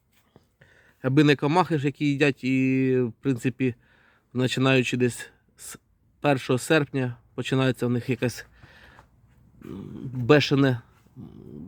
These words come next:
голодування чи бешене нападіння на фрукти. Вкусили, надгризли, все починає гнити. Хоча йому ще можна було повисіти, щоб набрати, е, максимально гарного смаку, але ні, воно пропадає.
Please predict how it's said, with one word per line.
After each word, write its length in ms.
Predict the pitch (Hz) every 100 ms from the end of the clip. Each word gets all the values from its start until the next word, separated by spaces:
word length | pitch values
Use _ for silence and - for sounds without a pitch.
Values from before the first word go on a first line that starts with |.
| -
голодування 840 | 123 139 147 147 156 165 151 139
чи 320 | 131 135 127 120
бешене 680 | 117 123 123 127 139 143 131
нападіння 540 | 123 131 139 139 131
на 140 | 131
фрукти. 460 | 120 160 160 - 131 - - - - _ _
Вкусили, 480 | - - - 175 160
надгризли, 500 | 147 131 147 151 139
все 160 | 123 127
починає 500 | 127 - 135 139 131
гнити. 440 | 123 165 143 123 - - -
Хоча 180 | 120
йому 200 | 135 135
ще 120 | 123 131
можна 240 | 127 127
було 180 | 127 127
повисіти, 640 | 135 131 - 156 131 117
щоб 180 | - 107
набрати, 320 | 123 131 127 - - - - - _ -
е, 120 | 110
максимально 580 | 123 120 131 135 131 123
гарного 300 | 123 123 120
смаку, 400 | 131 120 - 120
але 180 | 120 131
ні, 240 | 131 117 - _ _ _ _ - _ _
воно 220 | 117 139
пропадає. 640 | 127 127 135 123 113 101